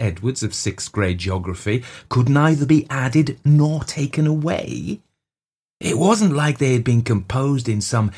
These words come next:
hip collaborative forum. Nobody wants to collaborate with anybody online about Middle English. It wasn't a glitch in the Matrix. It was more of a locked room mystery.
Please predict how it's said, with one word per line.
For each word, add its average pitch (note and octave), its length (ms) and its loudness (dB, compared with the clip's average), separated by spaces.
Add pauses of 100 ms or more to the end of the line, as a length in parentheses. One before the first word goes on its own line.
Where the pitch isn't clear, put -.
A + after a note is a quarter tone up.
(140)
hip - 420 -2
collaborative A2+ 720 -2
forum. A2 800 -4 (720)
Nobody F2 300 0
wants E2+ 240 -6
to G#2 100 -6
collaborate E2 640 -2
with D#2+ 100 -6
anybody F2 440 -2
online E2 400 -4
about E2+ 280 -8
Middle E2+ 280 -4
English. - 560 -8 (640)
It B2+ 120 -2
wasn't G#3 380 0
a C#3+ 60 -6
glitch D3+ 520 2
in C3 120 0
the A2+ 80 2
Matrix. G#2+ 960 -2 (800)
It E3 160 2
was E3+ 60 6
more C#4+ 240 6
of C#4+ 80 2
a C4 300 4
locked F3 560 0
room B2 680 2
mystery. - 600 -10